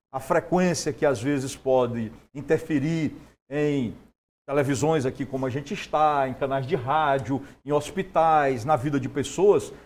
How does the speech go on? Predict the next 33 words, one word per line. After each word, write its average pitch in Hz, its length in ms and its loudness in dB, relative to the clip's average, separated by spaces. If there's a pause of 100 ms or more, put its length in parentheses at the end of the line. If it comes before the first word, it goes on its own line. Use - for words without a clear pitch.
(220)
Tudo 285 260 4
isso 302 240 2
tem 226 180 -2
que - 60 -6
ser - 140 -4
organizado, 131 680 0
dimensionado. 113 720 -6 (840)
E 165 80 -2
o 165 80 2
plano 131 240 0
diretor, 123 380 0
como 113 480 -4 (300)
um 120 80 -4
amigo 117 260 0
meu 120 140 0
falou 113 340 0
ali 110 140 -2
há 110 40 0
pouco, - 440 4 (480)
ele 214 120 6
não 233 120 6
contempla 233 420 6
nem 220 100 6
o 262 60 2
três 262 300 0
G, 208 240 -2 (220)
quanto 143 240 -6
mais 139 400 -2 (140)
o 160 80 -18
quatro 143 440 0
ou 202 80 0
cinco 185 340 -8
G. 165 260 0